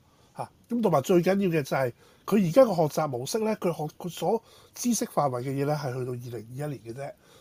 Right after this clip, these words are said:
即係話舊年嘅事呢，舊年發生咗嘅知識，舊年發生咗嘅事呢，佢係唔會知嘅。OK？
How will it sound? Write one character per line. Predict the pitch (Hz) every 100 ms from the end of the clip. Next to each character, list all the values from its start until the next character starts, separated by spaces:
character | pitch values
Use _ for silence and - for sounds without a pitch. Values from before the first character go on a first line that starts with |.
| -
即 | 302
係 |
話 | 247 143
舊 | - 143 139
年 | 196
嘅 | 180
事 | - 135
呢， | 143 - _ _ -
舊 | 139
年 | 202
發 | 170
生 | 202
咗 | 175
嘅 | 160
知 | - 180
識， | 202 - - -
舊 | 170
年 |
發 | 190
生 | 175 202
咗 | 185
嘅 |
事 | 147 135
呢， | 147
佢 | -
係 | 151 127
唔 | 123 131
會 |
知 | 151 185
嘅。 | 175 131 - _ _ _ _
OK？ | - 139 135